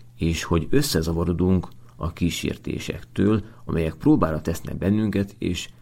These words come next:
ellenségeink próbálkozásai miatt, akik ellenünk munkálkodnak.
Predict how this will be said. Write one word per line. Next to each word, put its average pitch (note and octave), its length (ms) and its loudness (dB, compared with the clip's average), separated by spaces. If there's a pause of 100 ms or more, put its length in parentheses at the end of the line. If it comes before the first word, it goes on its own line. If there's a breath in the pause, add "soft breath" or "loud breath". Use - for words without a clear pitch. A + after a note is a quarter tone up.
(140 soft breath)
ellenségeink E2+ 760 2
próbálkozásai E2+ 840 0
miatt, A2 460 0 (300 soft breath)
akik - 400 -2
ellenünk F2+ 560 2
munkálkodnak. - 880 -2